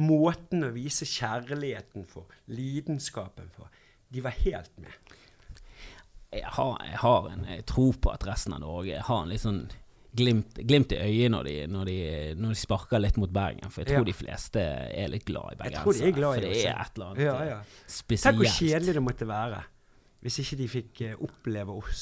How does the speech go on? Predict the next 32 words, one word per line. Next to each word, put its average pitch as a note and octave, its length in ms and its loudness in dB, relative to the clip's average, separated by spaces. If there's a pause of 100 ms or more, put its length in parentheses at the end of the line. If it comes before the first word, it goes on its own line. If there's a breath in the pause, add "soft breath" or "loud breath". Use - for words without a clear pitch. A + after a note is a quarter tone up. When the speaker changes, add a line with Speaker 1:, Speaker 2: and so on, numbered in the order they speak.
(120)
Speaker 1:
og F#2+ 80 -8
den. F#2+ 140 -8
Speaker 2:
Ja, - 260 -10
vi, C2+ 120 -6
vi G#2+ 200 4
Speaker 1:
Hæ? D3 80 10
Speaker 2:
gjør C3 220 8
Norge F2 340 0
til F#3+ 180 2
et A2 140 2
bedre A#2+ 260 4
Speaker 1:
Ja. B2+ 60 -2
Speaker 2:
sted, - 180 0
Speaker 1:
Jeg G3 120 6
tror - 160 8
Speaker 2:
føler B3+ 80 8
Speaker 1:
min A3 120 12
Speaker 2:
jeg. - 120 8
Speaker 1:
svigerfar D#3+ 500 6
er D#3+ 220 8 (160)
egentlig D3 580 4
veldig A2+ 240 0
glad A#2 220 0
i G2 40 -10
meg, - 160 -12
jeg. F2+ 60 -14 (500 loud breath)
Jeg D#3 120 4
tror G#3+ 100 4
han F3 100 10
Speaker 2:
Ja, C3 120 6
Speaker 1:
digger D#3+ 440 12
det. F#3 100 10